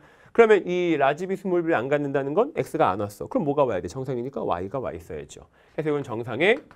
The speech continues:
어, Y를 포함하고 있구나. 그러면 당연히 어떻게 되는 거죠? 어, 상 두 개, 성 하나라 그랬으니까 요게 성이면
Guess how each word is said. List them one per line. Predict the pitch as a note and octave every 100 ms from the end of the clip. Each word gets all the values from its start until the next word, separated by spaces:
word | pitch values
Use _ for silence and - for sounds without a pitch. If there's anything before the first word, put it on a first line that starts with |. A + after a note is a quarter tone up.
| _ -
어, | D#2 D2+
Y를 | D2+ G2 G2+ A2+ F#3 C4 - _ _
포함하고 | - F#3+ F#3 E3+ G#2+ E3
있구나. | A3+ - G#2 D2+ - _ - - _ _ _ _ _ - _ _ _
그러면 | - A3 G#3+
당연히 | - C#3+ E3+ D3+
어떻게 | - D3+
되는 | C#3+ C#3
거죠? | B2+ B2+ - G#3 C4 - _
어, | C4+ A#3+ G#2 F#2 F#2+ - _ _
상 | - B3+ B3 B3+
두 | A#3+ F3+
개, | F#3+ G3
성 | G3 A#3 A#3
하나라 | A3 G#3 G3
그랬으니까 | E3+ E3 D3+ D3+ A#3+
요게 | C4 G3
성이면 | G3 G3+ F#3 G#2+